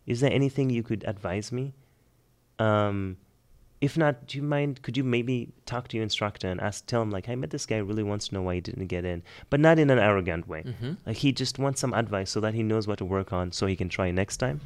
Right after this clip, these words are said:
Speaker 2: Mm-hmm.
Speaker 1: I would ask those questions. I would go back and be like, instead of being upset, instead of being frustrated, you know, asking, because, like, you,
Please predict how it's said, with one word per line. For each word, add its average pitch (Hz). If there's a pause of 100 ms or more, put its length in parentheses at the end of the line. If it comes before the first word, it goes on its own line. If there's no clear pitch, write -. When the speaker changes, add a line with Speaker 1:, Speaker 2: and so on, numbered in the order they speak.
(120)
Speaker 2:
Mm-hmm. 101 (240)
Speaker 1:
I 120
would 175
ask 175
those 180
questions. -
I -
would 117
go 131
back 127
and 110
be 123
like, 117 (640)
instead 127
of 117
being 120
upset, - (680)
instead 123
of 110
being 117
frustrated, 90 (840)
you 107
know, 95
asking, 98
because, 95
like, 90 (1200)
you, 113